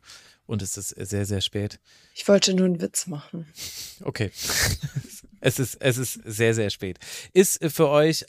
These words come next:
Speaker 1: Ausfall, äh, Schlotterbeck und Ersatz durch Rüdiger, ist das ein Thema? Ob man lieber durch Anton ersetzt und dann aber Tarn nicht rumschiebt?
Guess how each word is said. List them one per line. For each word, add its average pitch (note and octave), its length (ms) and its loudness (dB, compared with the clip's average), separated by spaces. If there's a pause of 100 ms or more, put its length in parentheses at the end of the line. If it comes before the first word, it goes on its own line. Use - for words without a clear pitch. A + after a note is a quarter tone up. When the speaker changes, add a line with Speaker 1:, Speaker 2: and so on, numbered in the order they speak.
Speaker 1:
Ausfall, D3+ 580 4
äh, B2+ 160 -2
Schlotterbeck D3 520 2
und C3 160 -6
Ersatz B2+ 300 -2
durch - 240 -6
Rüdiger, D3+ 360 0
ist - 140 -4
das D3 140 0
ein C#3 80 2
Thema? F3+ 340 0 (220)
Ob C3 160 0
man C3 220 6
lieber C3 500 4
durch B2+ 240 6
Anton D3+ 260 2
ersetzt C#3+ 380 2
und A#2+ 140 -2
dann B2 120 2
aber A2+ 180 0
Tarn C3+ 220 0
nicht D3+ 200 -4
rumschiebt? D#3+ 500 -2